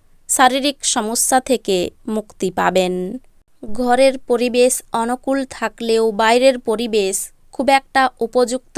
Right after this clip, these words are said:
হবে না। গুরুজনদের নিয়ে ভ্রমণ হতে পারে। উচ্চশিক্ষায় বাধা আসতে পারে। প্রেমের ক্ষেত্র খুব শুভপ্রদ। বাড়িতে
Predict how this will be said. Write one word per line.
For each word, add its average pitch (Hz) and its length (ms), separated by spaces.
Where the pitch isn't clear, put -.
হবে 190 320
না। 185 200
গুরুজনদের 277 760
নিয়ে 262 320
ভ্রমণ 226 480
হতে 202 320
পারে। 185 340
উচ্চশিক্ষায় 269 960
বাধা 208 500
আসতে 190 360
পারে। 185 400
প্রেমের 254 380
ক্ষেত্র - 460
খুব 277 180
শুভপ্রদ। 196 720
বাড়িতে 254 560